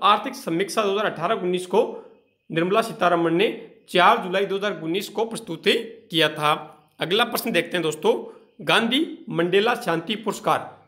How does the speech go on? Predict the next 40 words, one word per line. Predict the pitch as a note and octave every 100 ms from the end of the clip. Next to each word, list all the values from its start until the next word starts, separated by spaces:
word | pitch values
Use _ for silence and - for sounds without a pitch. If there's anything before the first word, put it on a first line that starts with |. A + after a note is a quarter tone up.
| -
दो | E3
हज़ार | G3+ A3 E3+
उन्नीस | F3 F#3+ A3
किसे | - - A3+
प्राप्त | A3+ G3+ -
हुआ | F#3 E3
है? | F3+ A#3 - - _
तो | F#3
गांधी | D#3 E3 A#3 C#4+
और | G#3+
नेल्सन | F#3+ G#3+ A3+
मंडेला | F#3 E3+ F3+ G3+
शांति | A3+ D#3+ D#3+
पुरस्कार | F3+ F#3+ - G3
जो | F3+
दो | G3+ G3
हज़ार | F#3+ G3
उन्नीस | D#3+ F#3+ -
दिया | D#3+ E3
गया | D#3+ D3+
है | D#3+ A#3 - - _
वह | A#3 D#3
दिया | G3+ F3
गया | E3+ G3+
उपरोक्त | G3+ F#3+ F#3 - F#4 - - - -
सभी | E3+ D#3 F#3+
को। | - A#2 - -
तो |
इनमें | - G3+ G3+
दोस्तों | G3+ A#3+ G3+
डॉक्टर | F3+ - A#3+ A#3 - - - -
अच्युता | F3 F#3+ F3+ G#3+
सामंता | E3+ D#3 F3 F3 G#3
भी | A3
हैं, | G3+ A#3 - - -
महेंद्र | D#3 D3+ E3+ G3+ - - - _ _
मोदी | A#3+ D#3 F3 F3+
भी | A#3 A3+
हैं | G3 B3 - -
और | - F#3